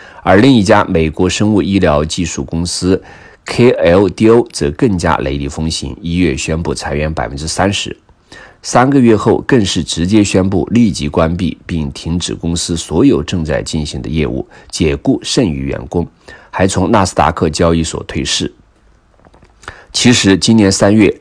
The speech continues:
宣布裁员的企业数量已经超过前两个月的数目之和，达到十七家。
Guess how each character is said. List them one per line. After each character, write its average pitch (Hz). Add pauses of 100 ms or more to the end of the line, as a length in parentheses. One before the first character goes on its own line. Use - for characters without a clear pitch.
(360)
宣 131
布 131
裁 87
员 92
的 92
企 82
业 76
数 101
量 90
已 78
经 90
超 101
过 95
前 82
两 92
个 78
月 80
的 69
数 -
目 78
之 76
和， 73
达 76
到 76
十 -
七 98
家。 92